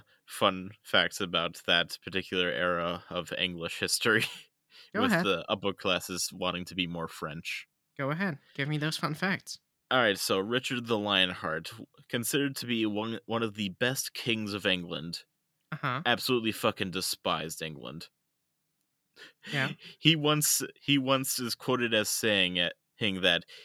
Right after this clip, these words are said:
Speaker 1: he would happily sell London to the highest bidder.
Speaker 2: Oh.
Speaker 1: He did not care about England. He only cared about Normandy and any o-, and any of his other territory in France.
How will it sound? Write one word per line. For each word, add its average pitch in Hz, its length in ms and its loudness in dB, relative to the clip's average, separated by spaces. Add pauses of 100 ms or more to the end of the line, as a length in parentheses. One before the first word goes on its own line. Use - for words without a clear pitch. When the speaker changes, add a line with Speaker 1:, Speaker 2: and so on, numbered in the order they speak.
(120)
Speaker 1:
he 151 160 2
would 147 160 4
happily 127 560 2
sell 98 400 2
London 92 380 -2
to 95 100 -10
the 87 140 2
highest 87 400 -2
bidder. 73 320 -4 (1400)
Speaker 2:
Oh. 175 420 4 (2750)
Speaker 1:
He 120 240 -2
did 131 220 0
not 117 320 2
care 117 240 2
about 101 260 0
England. 90 460 -4
He 110 180 -2
only 123 320 -2
cared 117 380 -2
about 104 220 2
Normandy 87 760 -2 (220)
and 98 160 -2
any 101 260 2
o-, 95 140 2 (100)
and 101 240 -4 (140)
any 120 320 2 (180)
of 117 140 -4
his 104 260 -4
other 101 240 2
territory 85 680 -2
in 87 100 -4
France. - 560 -8